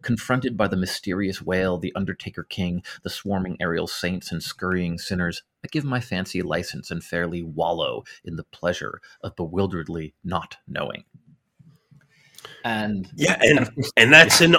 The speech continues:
Speaker 2: understandable reaction. I mean, it's, it doesn't, like, make sense in any kind of logical narrative way.
Speaker 1: Yeah.
Speaker 2: You know? It, it's,
Speaker 1: And
Speaker 2: it's got all of the, all of the symbols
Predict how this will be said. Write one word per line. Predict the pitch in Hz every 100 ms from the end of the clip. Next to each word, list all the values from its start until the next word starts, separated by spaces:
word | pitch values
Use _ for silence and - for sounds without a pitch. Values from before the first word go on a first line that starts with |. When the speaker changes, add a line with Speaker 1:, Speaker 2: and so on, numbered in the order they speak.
| -
Speaker 2:
understandable | 160 160 143 - 135 143 143 127 123
reaction. | 107 98 117 131 - 87 85
I | -
mean, | 110 135
it's, | -
it | - 131 113
doesn't, | 143 147 135 120 113 - _
like, | 113 98 -
make | 107 110 117 -
sense | - - 147 170 - -
in | 110 104
any | 98 98
kind | - 95 98 98
of | 98 95
logical | 104 98 107 101 98 104
narrative | 98 101 110 123 98 - -
way. | - 104 123 123 _ _ _ _ _ _ _ _ _
Speaker 1:
Yeah. | 110 120
Speaker 2:
You | 104
know? | 107 113 - _ _ _ _ _ _ _ _ _ _ _ - _ _ _ _ _ _ _ - -
It, | 170 -
it's, | 175 -
Speaker 1:
And | 110 180
Speaker 2:
it's | 165 -
got | 104 120 185 185 -
all | 180 208 220 220
of | 175 139
the, | 156 131 -
all | 156 180 214
of | 220 160
the | 156
symbols | - 127 110 98 117 117 -